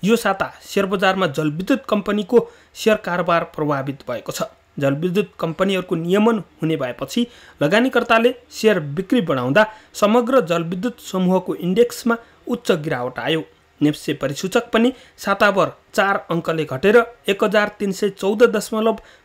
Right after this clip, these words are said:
पाँच पाँच अङ्कमा बन्द भयो। यो साता पनि पाँच अर्ब रुपियाँ बराबरको सेयर कारोबार भएको छ।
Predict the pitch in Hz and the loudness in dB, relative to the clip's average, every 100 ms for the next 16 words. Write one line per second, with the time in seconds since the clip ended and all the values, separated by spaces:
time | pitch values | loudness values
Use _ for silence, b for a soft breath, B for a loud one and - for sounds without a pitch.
0 | - 214 208 - 202 196 - _ 180 175 | 2 2 2 -4 -2 -2 -4 _ -6 -2
1 | 175 156 143 131 127 180 165 - b b | 0 2 0 0 -2 -2 -2 -4 b b
2 | - 147 147 143 170 214 226 233 b b | -2 -2 -2 -4 0 2 2 0 b b
3 | 196 214 220 - - 208 202 202 170 180 | 2 2 0 -14 0 0 2 0 0 -2
4 | 160 151 185 190 220 214 208 - 226 214 | -2 0 0 2 2 0 -4 0 2 2
5 | 160 147 139 127 120 117 160 | -2 -2 -2 -4 -6 -6 -6